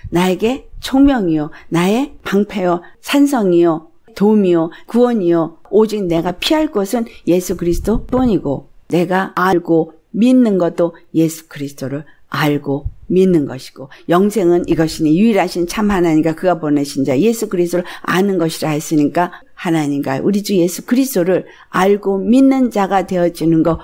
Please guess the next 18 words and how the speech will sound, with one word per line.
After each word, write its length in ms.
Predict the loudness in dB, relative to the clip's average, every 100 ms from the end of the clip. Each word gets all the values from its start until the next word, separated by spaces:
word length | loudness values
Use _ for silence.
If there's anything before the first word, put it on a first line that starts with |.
| -8 0
외에 320 | 4 6 4
우리가 420 | 0 -4 -2 -4
다른 320 | -6 -4 0
것을 300 | 0 -2 -6 -6 -12
하나님이 380 | -4 -2 2 2
우리에게 400 | 2 -2 -4 -2
요구하는 460 | 0 0 0 0 -2
것은 260 | -2 -4 -8 -10 -12
없다라는 680 | -8 -6 -4 -6 -6 -12 -14
거예요. 180 | -18 -20 -16
그것을 480 | -6 0 0 -2 -8 -4
알고 440 | -2 0 0 0
믿으면 680 | -2 0 2 2 2 0 -4 -10 -8
그분만 720 | -2 0 2 4 4 2 -2 -8 _ _ -16 0
의지한다는 640 | 0 2 -2 -4 -6 -10
거예요. 240 | -10 -12 -14 -14 -14 -16 -16 -4
그분만 840 | 0 2 0 0 2 2 0 -2
의지. 380 | -4 -4 -6